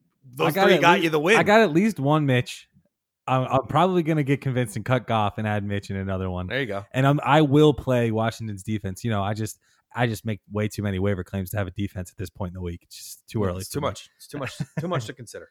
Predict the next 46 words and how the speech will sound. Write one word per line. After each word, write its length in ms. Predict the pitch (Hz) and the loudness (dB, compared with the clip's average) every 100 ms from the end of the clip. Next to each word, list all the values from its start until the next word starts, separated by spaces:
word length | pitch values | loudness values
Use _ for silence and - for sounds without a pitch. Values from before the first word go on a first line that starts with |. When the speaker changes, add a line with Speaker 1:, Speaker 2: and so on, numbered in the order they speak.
| _ | _
Speaker 2:
<laughs> 540 | - - _ 117 _ 110 | -20 -20 _ -16 _ -4
Speaker 1:
Too 100 | 180 | -2
much 180 | 156 | -2
going 220 | - 107 92 | -4 -8 -10
on. 60 | _ _ | _ _
Can't 160 | - 120 | -12 -10
do 120 | 90 | -12
it. 60 | 87 _ _ _ _ _ _ | -18 _ _ _ _ _ _
Won't 200 | 120 117 | -10 -10
do 120 | 87 | -12
it. 60 | 78 _ - | -20 _ -14
Speaker 2:
Well, 80 | |
some 200 | 170 220 | -6 -4
leagues, 220 | 202 196 180 | -2 -2 0
you 60 | |
know, 100 | 185 | 2
I, 420 | 180 165 160 151 147 | 4 4 2 0 -2
I 60 | - | -4
added, 400 | 104 135 143 123 | -4 0 0 -2
like, 220 | 110 - | -4 -4
Malcolm 380 | 113 120 127 110 | -2 -2 -4 -4
Brown 300 | 110 110 110 | -2 0 -2
and 220 | 110 110 | -4 -4
Robbie 300 | 110 107 104 | -2 -4 -2
Anderson 460 | 104 104 101 - 101 - | -4 -6 -8 -8 -10 -10
and, 440 | 107 110 107 107 95 - | -6 -6 -6 -10 -14 -12
like, 320 | 101 98 - 98 | -8 -8 -8 -8
Dallas 320 | 98 101 - | -6 -6 -8
Goedert. 340 | 104 92 87 - _ _ _ _ | -8 -8 -10 -18 _ _ _ _
So, 260 | - 131 120 117 | -4 -2 -2 -2
and 120 | 123 | -2
I 100 | 110 | -2
could 280 | - 120 101 | -4 -10 -6
drop 240 | - 123 | -2 0
my 100 | 107 | -2
kicker 300 | 101 110 - | -8 -8 -8
and 80 | 95 | -8
defense. 280 | 104 95 92 | -8 -10 -8
So 60 | 101 | -6
I 40 | |
got 160 | 135 160 | -4 -6
some 120 | 113 | -10
decisions 460 | 92 - 107 90 - | -12 -10 -10 -10 -16
to 80 | 78 | -18
make, 160 | 82 - | -20 -20
but 120 | 67 | -20